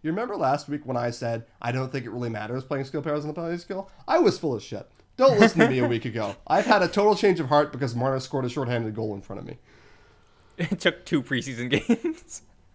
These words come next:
Speaker 1: I'm such a cheap date for, like, one good highlight from Mitch Marner or Nylander or whatever. I'm just
Speaker 2: Yeah.
Speaker 1: like, "You know what? More." I, <laughs> I, str-, I suffered for so long watching a team where it was basically, like, a Phil Kessel highlight or nothing.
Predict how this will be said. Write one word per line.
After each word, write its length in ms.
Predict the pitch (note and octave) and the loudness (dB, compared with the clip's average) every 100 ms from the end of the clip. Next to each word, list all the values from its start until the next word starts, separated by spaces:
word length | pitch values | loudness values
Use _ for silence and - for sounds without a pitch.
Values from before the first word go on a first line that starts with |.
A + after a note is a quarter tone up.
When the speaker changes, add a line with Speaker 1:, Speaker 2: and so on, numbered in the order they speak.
| - | 4
Speaker 1:
I'm 260 | D3+ E3 G4+ | 8 8 4
such 280 | - F3 F3 | 0 0 0
a 40 | |
cheap 340 | C3+ D3+ D3 | -2 0 -2
date 280 | - B2+ D#3+ | 0 0 -2
for, 140 | - C3 | -4 0
like, 180 | B2+ | 0
one 360 | B2 A#2+ B2 C3 | 0 0 2 2
good 180 | B2+ A#2+ | 0 -2
highlight 520 | A#2 A#2 A#2 A#2 B2+ | 0 0 0 -2 -4
from 180 | C3 A2 | -4 -2
Mitch 220 | A2+ A#2 | -4 -4
Marner 380 | A2+ A2+ A#2 A#2 | -2 0 0 0
or 80 | A#2 | 0
Nylander 460 | A2+ A2+ A#2 A#2 | -2 0 0 0
or 140 | B2 B2 | -2 -2
whatever. 420 | B2+ C3 D3 E3 | 0 0 0 2
I'm 200 | C3 C#3 | 2 2
just 140 | D3 | 2
Speaker 2:
Yeah. 60 | A#2 | 4
Speaker 1:
like, 180 | C#3+ C#3+ | 2 2
"You 80 | D3 | 4
know 200 | D#3 F3 | 6 6
what? 380 | D3 D3 E3 C3 - _ _ _ - | 6 6 6 0 -18 _ _ _ -8
More." 640 | B2+ C#3+ D3+ C#3+ A#2+ G#2 _ _ _ _ - | 0 2 4 4 2 -2 _ _ _ _ -6
I, 100 | C3 | -4
<laughs> 360 | B2+ D3+ C3 | -4 -6 -4
I, 60 | F#3 | -4
str-, 220 | E3+ - G3+ - - - - - | 0 0 0 -2 -20 -20 -16 -4
I 100 | C#3+ | -2
suffered 440 | - F3+ F#3 F3+ | 4 2 2 -4
for 120 | - D3+ | -2 -2
so 240 | D3 D3 | 2 2
long 360 | C#3 A#2+ C3 C#3+ | 2 0 0 0
watching 340 | A#2+ A#2+ C3+ | -2 -2 -4
a 40 | A#2+ | -6
team 280 | B2+ A#2 B2 | -4 -4 -2
where 120 | A#2+ | -4
it 80 | A2+ | -6
was 140 | A2 | -6
basically, 460 | - A#2 B2 A#2 B2 | -6 -8 -8 -8 -6
like, 320 | A2 G#2 - _ - | -6 -6 -12 _ -10
a 60 | B2 | -8
Phil 240 | - C3+ | -4 -4
Kessel 380 | C3 B2+ - C#3 | -2 -4 -2 -6
highlight 400 | A#2+ B2+ C3 C#3 B2+ | -2 0 0 -2 -4
or 140 | A#2 | -8
nothing. 540 | G#2+ G#2+ A2 - D3 | -8 -8 -8 -6 -6